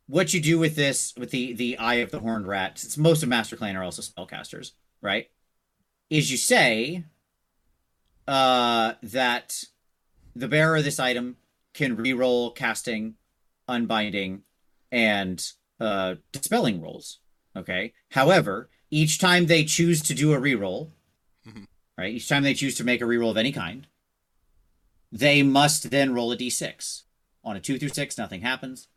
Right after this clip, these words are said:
Speaker 1: On a one, they are treated as having miscast. Okay? The spell automatically fails, the unbind automatically fails, or the dispel automatically fails, and they take D three mortal wounds.
Speaker 2: Mm-hmm.
Speaker 1: Beautiful.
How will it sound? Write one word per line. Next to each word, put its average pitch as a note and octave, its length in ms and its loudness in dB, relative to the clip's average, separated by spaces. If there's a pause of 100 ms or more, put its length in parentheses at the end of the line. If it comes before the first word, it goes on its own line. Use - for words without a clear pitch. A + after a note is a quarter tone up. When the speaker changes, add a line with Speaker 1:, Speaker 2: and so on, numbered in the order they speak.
(220)
Speaker 1:
On A2 100 -6
a G2 60 -8
one, C3+ 520 -2 (500)
they C#3 120 4
are C3 120 4
treated D3+ 420 2
as B2 120 -2
having A#2+ 340 0
miscast. - 680 -8 (420)
Okay? C3+ 480 0 (420)
The - 100 -4
spell D3 360 2
automatically C#3+ 480 2
fails, C3 380 0
the B2+ 140 -8
unbind C#3+ 520 0
automatically A#2+ 500 -4
fails, A2+ 340 -2
or A#2 160 -6
the G#2 80 -6
dispel F#3 440 -2
automatically C3+ 420 0
fails, A2+ 320 -2
and A#2+ 180 -2
they A2+ 120 0
take G2+ 240 -4
D F#2+ 140 -8
three F#2+ 160 -8
mortal E2 260 -8
wounds. - 340 -20 (180)
Speaker 2:
Mm-hmm. A2 160 -16 (1200)
Speaker 1:
Beautiful. F#2+ 380 -4